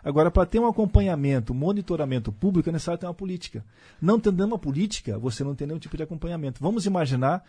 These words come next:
que nós tivéssemos uma casa de passagem em Cascavel, um espaço específico pra essas famílias ficarem, que é o que eu venho debatendo há muitos anos. Lá você teria um, um acompanhamento de quem vem, quem fica,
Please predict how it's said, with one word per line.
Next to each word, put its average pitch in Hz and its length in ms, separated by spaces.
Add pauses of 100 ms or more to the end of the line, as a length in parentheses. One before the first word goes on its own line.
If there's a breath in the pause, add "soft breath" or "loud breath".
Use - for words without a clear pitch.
(280 soft breath)
que 165 80
nós 156 200
tivéssemos 147 500
uma 147 100
casa 143 260
de 131 80
passagem 123 480
em 110 40
Cascavel, 104 480
um 123 120
espaço 143 480
específico - 560
pra 147 120
essas 139 180
famílias 131 320
ficarem, 139 380
que 147 100
é - 20
o 143 60
que 147 80
eu 131 40
venho 139 120
debatendo 131 400
há 127 40
muitos 127 300
anos. 87 240 (600 loud breath)
Lá 175 240
você 196 280
teria 139 380
um, 156 220
um 170 120
acompanhamento 170 640
de 139 80
quem 180 180
vem, 156 280 (500)
quem 175 160
fica, 143 460